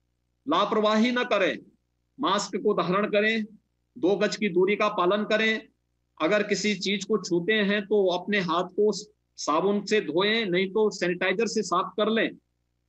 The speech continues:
इन चीजों के बारे में लगातार प्रदेश के अंदर हर एक जनपद में आप देख रहे होंगे public address system हर एक जनपद में लगा हुआ है और हर एक जनपद में कार्य हो रहा है। अनुमान करिए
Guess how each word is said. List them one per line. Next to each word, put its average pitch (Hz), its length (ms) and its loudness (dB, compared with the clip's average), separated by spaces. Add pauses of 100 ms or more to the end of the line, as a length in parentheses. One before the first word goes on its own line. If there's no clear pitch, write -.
(240)
इन 269 240 2
चीजों 233 400 0
के 240 120 2
बारे 214 300 0
में 240 120 0
लगातार 233 840 2 (420)
प्रदेश 220 520 2
के 202 80 0
अंदर 214 360 2 (160)
हर 214 80 4
एक 226 320 4
जनपद 196 460 0
में 233 180 2
आप 202 180 2 (120)
देख 208 160 0
रहे 220 140 2
होंगे 226 220 0
public 226 460 0
address 202 360 -2
system - 420 -2 (1000)
हर 214 120 2
एक 277 220 4
जनपद 208 500 2
में 233 140 2
लगा 180 220 4
हुआ 202 300 4
है 240 60 0
और 233 80 0
हर 202 140 2
एक 202 140 0
जनपद 208 400 0
में 226 200 0
कार्य 185 500 0
हो 147 140 -2
रहा 135 140 0
है। 98 100 -10 (1500)
अनुमान 262 320 4
करिए 254 540 4